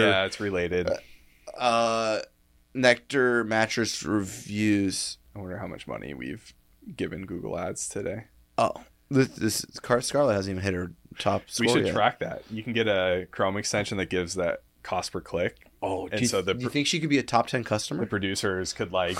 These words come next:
Speaker 1: do a wrap up on how much
Speaker 2: <laughs>
Speaker 1: money we've spent on
Speaker 2: Yeah,
Speaker 1: Google
Speaker 2: yeah.
Speaker 1: Ads
Speaker 2: <laughs>
Speaker 1: at the end of the
Speaker 2: Okay, so wait,
Speaker 1: episode.
Speaker 2: can we just click that four point seven stars with over thirty thousand?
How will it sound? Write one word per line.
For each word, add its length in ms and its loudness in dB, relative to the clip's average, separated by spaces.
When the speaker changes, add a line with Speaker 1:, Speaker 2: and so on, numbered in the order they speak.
Speaker 1:
do 200 0
a 80 -2
wrap 360 0
up 180 2
on 140 6
how 160 4
much 320 0
Speaker 2:
<laughs> 80 -2
Speaker 1:
money 260 2
we've 180 -6
spent 280 -2
on 80 4
Speaker 2:
Yeah, 60 4
Speaker 1:
Google 300 2
Speaker 2:
yeah. 200 4
Speaker 1:
Ads 380 -6
Speaker 2:
<laughs> 520 2
Speaker 1:
at 100 -4
the 180 -4
end 160 -4
of 100 -14
the 80 -4
Speaker 2:
Okay, 140 4
so 240 4
wait, 140 2
Speaker 1:
episode. 180 -16
Speaker 2:
can 120 0
we 80 2
just 200 2
click 180 -4
that 140 2
four 120 2
point 180 -4
seven 200 0
stars 300 2
with 80 -2
over 120 2
thirty 200 0
thousand? 380 0